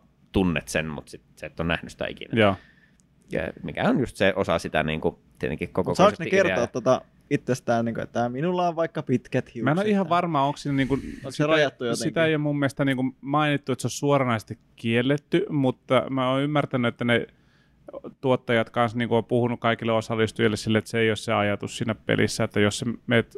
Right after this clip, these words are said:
Speaker 2: vaikka suoraan rikkomaan niitä sääntöjä, niin sitten ehkä
Speaker 1: Joo,
Speaker 2: en,
Speaker 1: ei
Speaker 2: en
Speaker 1: siellä
Speaker 2: oo varma.
Speaker 1: ihan hirveästi tosiaan ne ei sitä tee. Mäkään, sitä ei niinku sanota, että se olisi varsinaisesti kiellettyä.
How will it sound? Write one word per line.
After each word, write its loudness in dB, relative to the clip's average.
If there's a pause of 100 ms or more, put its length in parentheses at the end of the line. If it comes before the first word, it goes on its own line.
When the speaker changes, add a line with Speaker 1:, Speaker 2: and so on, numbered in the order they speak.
Speaker 2:
vaikka -2
suoraan 2
rikkomaan 0
niitä -4
sääntöjä, 0
niin -2
sitten -2
ehkä -6
Speaker 1:
Joo, 2
Speaker 2:
en, 2
Speaker 1:
ei 2
Speaker 2:
en 0
Speaker 1:
siellä 0
Speaker 2:
oo 2
varma. 0
Speaker 1:
ihan 0
hirveästi -2 (100)
tosiaan 0
ne 0
ei 2
sitä 0
tee. 0 (160)
Mäkään, 0
sitä -2
ei 0
niinku -4
sanota, 0
että -6
se -4
olisi -6
varsinaisesti -6
kiellettyä. -2